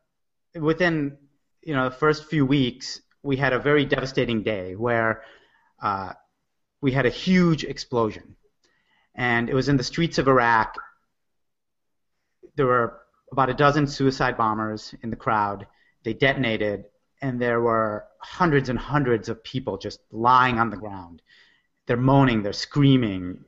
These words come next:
they're bleeding. And, you know, I was the only physician on the scene. I had a handful of Army medics and limited resources and personnel.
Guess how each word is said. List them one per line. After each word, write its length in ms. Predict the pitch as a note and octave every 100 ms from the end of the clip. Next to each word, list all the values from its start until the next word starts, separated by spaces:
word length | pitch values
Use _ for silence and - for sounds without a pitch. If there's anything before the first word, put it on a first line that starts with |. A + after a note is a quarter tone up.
| _
they're 100 | A2+
bleeding. 680 | G2 B2+ C#3 B2+ G2 F2+ - - _ _ _ _ _ _ _ _
And, 460 | D3 C#3+ C3+ C3+ - - _ _ _ _ _ _ _ _ _
you 80 | E3
know, 60 | C#3+
I 40 |
was 100 | D3
the 60 | D#3+
only 140 | F3+
physician 380 | F3 D#3 D3+ E3+
on 100 | D3+
the 60 | C#3
scene. 340 | - B2 A#2+
I 80 | A2+
had 160 | A#2
a 40 | A2
handful 500 | A#2 C#3 D3 D3+ C#3
of 100 | A#2+
Army 260 | B2 A#2+
medics 600 | A#2 A2+ G#2 G2+ - -
and 340 | - B2+ A#2+ A#2 -
limited 360 | C#3 D#3 C#3+
resources 500 | B2 C3+ C3+ A#2+ A#2
and 120 | A2 G2+
personnel. 540 | A#2 - G2+ F#2+ D#2